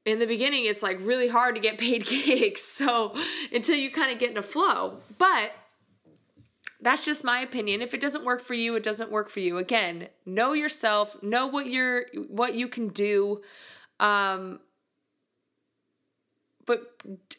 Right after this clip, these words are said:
as much as you can, don't let laziness get the best of you, and don't let entitlement get the best of you. Um, don't think just because you're talented that, that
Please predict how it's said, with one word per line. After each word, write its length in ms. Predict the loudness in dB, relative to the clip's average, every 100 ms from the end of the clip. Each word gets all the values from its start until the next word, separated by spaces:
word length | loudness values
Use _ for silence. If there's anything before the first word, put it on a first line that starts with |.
| _ -2
as 240 | 0 0
much 300 | 0 0 0
as 140 | -2 -6
you 60 |
can, 340 | -6 0 0 2
don't 220 | 0 2
let 200 | 0 0
laziness 520 | 0 0 0 -2 -4 -2
get 200 | -4 -4
the 80 | -6
best 380 | 0 0 0
of 120 | -6 -2
you, 160 | 0
and 160 | 0 0
don't 160 | 0
let 160 | 2 0
entitlement 640 | -2 0 0 2 -2 -4 -4
get 200 | -4 -4
the 60 |
best 320 | -4 -2 -4 -6
of 100 | -4
you. 260 | -4 -6 -12 -20 -20 -20 -4
Um, 300 | 2 2 2
don't 260 | 0 0 0
think 220 | -2 -2
just 180 | -4 -4
because 300 | -4 -2 -2
you're 100 | -4
talented 600 | -2 0 -2 -2 -2 0
that, 340 | -2 -2 -2
that 320 | -2 -2 -6